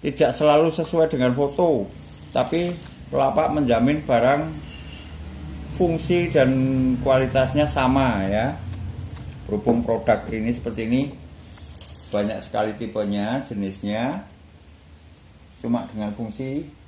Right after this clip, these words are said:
yang sama ya. Ini tidak akan ditukar ataupun tertukar, tidak ada retur, tidak ada refund, tidak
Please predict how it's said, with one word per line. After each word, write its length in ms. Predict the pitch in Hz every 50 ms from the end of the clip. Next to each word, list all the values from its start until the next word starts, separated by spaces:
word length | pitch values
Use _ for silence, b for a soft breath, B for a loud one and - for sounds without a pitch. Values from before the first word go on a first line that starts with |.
| - -
yang 240 | 101 98 95 95 90 87 -
sama 640 | - - 82 85 90 95 101 104 101 92 85 80 80 - - - - - - - - -
ya. 320 | - - 90 98 113 123 123 - - - - - - - - - - - - - - -
Ini 160 | - - 120 120
tidak 560 | - 127 - 117 101 - - - - - -
akan 320 | - 101 - - 104 104
ditukar 560 | 98 - 101 - - 101 - - - - 107
ataupun 480 | 101 95 101 - - 104 101 101 98 -
tertukar, 960 | - 98 95 - 104 101 - - 95 98 104 113 120 135 156 170 190 202 202 - - - - - - - - - - - - - - - - - - - - - - -
tidak 400 | - - 120 - - 107 95 95
ada 160 | - 101 98 -
retur, 320 | 101 98 - - 135 147 147 -
tidak 320 | 139 120 - 104 87 -
ada 80 | 101 95
refund, 480 | - 98 95 - - 123 135 143 156 160 156 151 - - - - -
tidak 280 | - - - - -